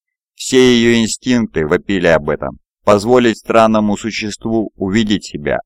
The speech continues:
означало навлечь беду, смерть.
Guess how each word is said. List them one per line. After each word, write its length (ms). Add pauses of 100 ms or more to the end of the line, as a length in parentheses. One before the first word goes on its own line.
означало 680
навлечь 440
беду, 420 (180)
смерть. 500